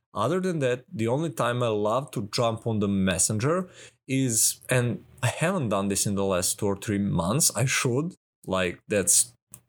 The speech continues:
I, I completely accept the entire blame. Uh, but what I should be doing is adding people on Facebook and then messaging them. But with the caveat of me not doing so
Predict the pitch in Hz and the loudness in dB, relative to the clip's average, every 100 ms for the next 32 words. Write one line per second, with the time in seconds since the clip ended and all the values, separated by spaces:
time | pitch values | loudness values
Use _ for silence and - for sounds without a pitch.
0 | - 104 104 - 107 98 98 _ _ _ | -6 -2 -2 -2 -2 -2 -4 _ _ _
1 | _ - 117 107 120 123 135 113 110 107 | _ -4 -2 -2 -2 -2 -2 -2 -2 -2
2 | - _ - - 107 - 110 98 104 98 | -4 _ -14 -2 2 2 2 0 -2 -2
3 | 104 98 92 90 87 117 135 - - - | -2 -2 -2 0 0 -2 -6 -10 -12 -12
4 | - 107 107 107 95 110 110 107 107 - | -6 -2 -2 -2 -4 -2 0 0 -2 -6
5 | - 123 123 131 135 - - 160 180 139 | -14 -6 -2 0 0 -4 -4 -2 0 -2
6 | 107 123 127 120 107 - 120 165 160 160 | -2 -2 0 0 -2 -2 -2 0 -2 -4
7 | 156 151 139 139 120 120 131 - - 110 | -2 -2 -2 0 -2 0 -4 -4 -2 -2
8 | 113 123 110 98 - 90 95 95 90 92 | 0 0 0 0 0 0 0 -2 -2 -2
9 | 127 175 151 - - _ _ _ _ - | 0 0 -4 -10 -20 _ _ _ _ -6
10 | 95 104 95 104 92 - 151 165 147 147 | -2 -2 0 -2 -2 -2 -2 0 -2 -4
11 | - 110 - 143 156 156 127 160 185 143 | -4 -6 -2 -2 0 -2 -2 -2 -2 -2
12 | - 117 151 185 | -2 0 -2 -6